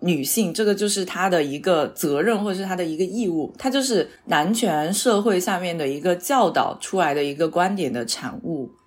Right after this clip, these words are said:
首先你认识到这件事情，并且承认这件事情就可以了，你没有必要去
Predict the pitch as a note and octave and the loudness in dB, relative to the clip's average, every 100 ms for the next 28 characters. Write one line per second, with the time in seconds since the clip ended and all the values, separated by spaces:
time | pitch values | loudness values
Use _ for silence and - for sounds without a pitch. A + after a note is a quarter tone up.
0 | _ - F#3+ C#4+ D#4+ D#3 G#3+ C#4+ B3+ G#3+ | _ 0 2 4 2 2 2 2 2 2
1 | B3+ F#3+ F#3+ G3 F3+ G#3 E3+ - C3+ D#3 | 0 0 -2 -4 -4 -2 -2 -2 -4 -2
2 | A3+ G#3 F3+ F3+ D#3+ D#3 D#3 C#3 C#3 - | 0 0 -2 -4 -4 -4 -4 -6 -6 -6
3 | - D#3 F3+ A3+ A3+ G#3 G3 G#3 E3 | -8 -4 0 0 2 0 0 -2 -2